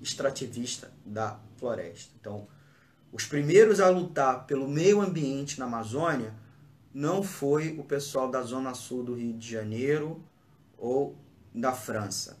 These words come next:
e sim os trabalhadores da própria floresta, da própria Amazônia,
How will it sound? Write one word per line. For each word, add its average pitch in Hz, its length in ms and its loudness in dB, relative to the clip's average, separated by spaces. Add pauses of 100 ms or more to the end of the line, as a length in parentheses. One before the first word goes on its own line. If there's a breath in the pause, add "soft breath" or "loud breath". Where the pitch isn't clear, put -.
(100)
e 113 100 -8
sim 120 460 -8 (400)
os - 120 -12
trabalhadores 123 1000 0 (100)
da 139 280 2 (320)
própria 160 640 4
floresta, 123 600 0
da 120 140 -2
própria 120 420 -2
Amazônia, 104 600 -8